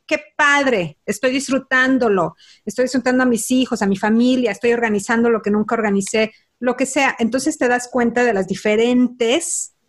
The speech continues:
actitudes, diferentes respuestas que tiene la gente dependiendo de su actitud, de cómo estén tomando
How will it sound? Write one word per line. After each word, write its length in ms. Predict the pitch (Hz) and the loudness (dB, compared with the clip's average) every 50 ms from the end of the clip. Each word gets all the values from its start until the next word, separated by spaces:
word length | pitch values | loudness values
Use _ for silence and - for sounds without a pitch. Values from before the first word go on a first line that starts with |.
| _ _ - | _ _ -10
actitudes, 840 | 196 196 - - - 220 208 - - 254 262 247 214 220 226 226 | -10 -10 -8 -6 -4 -6 -6 -4 -2 0 0 2 2 0 -2 -2
diferentes 640 | 220 208 196 - 190 196 202 208 202 202 226 220 196 | -2 -4 -4 -2 -2 0 0 0 0 -2 -2 -2 -2
respuestas 640 | 196 202 208 - - - 220 214 208 - - 220 - | -2 -2 -2 -4 -4 -2 -2 -2 -2 -2 -6 -6 -4
que 80 | - | -4
tiene 240 | - - 190 196 208 | -4 -2 0 0 0
la 120 | 214 233 233 | 0 0 0
gente 360 | 254 233 214 202 233 233 233 - - - _ - | -2 -2 -2 -2 -2 -4 -4 -8 -20 -20 _ -6
dependiendo 800 | 202 208 202 - 208 208 196 220 220 214 208 185 226 254 - - - - | -6 -6 -4 -2 -2 -2 0 0 2 0 2 2 0 0 -2 -4 -8 -8
de 280 | 196 170 202 208 208 | -4 -2 0 0 0
su 280 | 208 - - 220 202 - - | -2 -2 -2 -2 -2 -2 -2
actitud, 680 | 190 190 - - _ - 190 - - - 269 277 262 269 - | -4 -4 -4 -6 _ -6 -6 -6 -4 -2 0 0 0 0 -2
de 140 | 185 185 - | -8 -10 -6
cómo 240 | - 208 214 233 | -2 0 0 0
estén 300 | 262 254 - - 214 214 | 0 -2 -2 -4 -4 -2
tomando 580 | 214 220 202 196 190 180 185 185 190 220 233 233 | -2 0 0 0 0 0 0 0 0 0 -2 -4